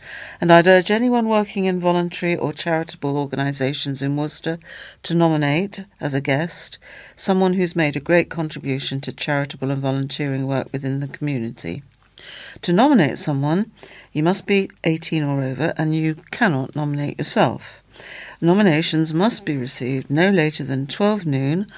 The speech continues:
on Friday, April the seventh, and they will be selected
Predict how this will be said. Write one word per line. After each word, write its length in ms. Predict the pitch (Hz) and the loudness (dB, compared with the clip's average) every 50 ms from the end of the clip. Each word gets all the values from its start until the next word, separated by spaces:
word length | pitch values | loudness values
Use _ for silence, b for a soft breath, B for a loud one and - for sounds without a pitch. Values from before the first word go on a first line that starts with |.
| B B B B B | B B B B B
on 140 | - 135 139 | -4 -4 -4
Friday, 400 | - - 160 156 151 139 135 - | -2 0 2 2 2 2 2 0
April 380 | - 135 147 139 - 147 131 | 0 0 -2 -2 -4 -4 -2
the 100 | 120 127 | -2 -2
seventh, 600 | 143 - - 139 131 139 139 151 160 - - - - B B B B B B B B | -2 0 0 0 2 2 2 0 0 -2 -6 -12 -14 B B B B B B B B
and 300 | B 151 147 147 147 143 | B 0 2 2 2 2
they 160 | 143 156 151 | 2 2 2
will 100 | 147 151 | 2 2
be 140 | 151 160 165 | 2 0 0
selected 760 | 160 - - 208 220 233 - - - - - 139 139 143 139 | 0 2 2 2 2 2 2 0 -4 -4 -4 -2 -2 -2 -4